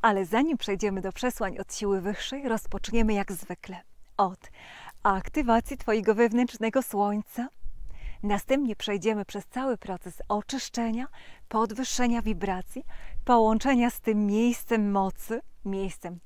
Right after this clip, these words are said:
transformacji, przemiany, mądrości wyższej, a następnie przejmiemy przesłania i wskazówki, które dzisiaj energia wszechświata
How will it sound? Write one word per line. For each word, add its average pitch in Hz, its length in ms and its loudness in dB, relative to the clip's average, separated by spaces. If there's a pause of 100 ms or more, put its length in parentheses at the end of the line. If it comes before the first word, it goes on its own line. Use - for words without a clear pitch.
(120)
transformacji, 233 1200 2 (680)
przemiany, 202 840 -2 (960)
mądrości 208 760 0
wyższej, 214 680 -6 (1000)
a 202 80 0
następnie 233 680 -4
przejmiemy 190 720 -8 (380)
przesłania 214 720 -4
i 190 120 -16
wskazówki, - 920 -10 (760)
które 180 420 -6
dzisiaj 180 760 -8 (300)
energia 196 500 -4
wszechświata 196 840 -8